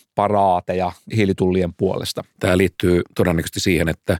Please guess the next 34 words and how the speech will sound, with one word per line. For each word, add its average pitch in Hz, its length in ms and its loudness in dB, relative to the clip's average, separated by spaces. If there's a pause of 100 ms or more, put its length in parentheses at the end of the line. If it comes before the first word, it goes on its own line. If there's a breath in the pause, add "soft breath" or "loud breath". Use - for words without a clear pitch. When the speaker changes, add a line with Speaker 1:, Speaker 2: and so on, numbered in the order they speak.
(400 loud breath)
Speaker 2:
todella 95 280 2
isot 90 240 2
yritykset, 90 440 0
ne 90 120 0
ei 82 80 0
toimi 110 300 2
yhdessä 98 340 0
paikassa, 90 600 -2
ja, 82 300 0
vaan 90 140 0
ne 90 80 0
toimii 87 340 0
niin 85 100 0
kuin 87 120 -2
ympäri 85 200 -2
maailmaa. 78 340 -6 (100)
Speaker 1:
E, 135 100 0
joo. 104 280 2 (160 soft breath)
Arvoketjut 131 840 0
ovat 113 260 2
niin 113 180 0
sanotusti 101 380 -4 (140)
globaaleja, 101 840 2 (360 soft breath)
ja 95 180 -2 (260)
joku 110 340 -4
yritys 107 460 0
tuo 104 260 2 (120)
välituotte-, 107 840 0 (320)
tuotteena 101 500 0
vaikkapa 104 560 0
Aasiasta 101 420 -2
jotain, 95 580 0
niin 92 200 -2 (380 soft breath)
tullit 110 300 0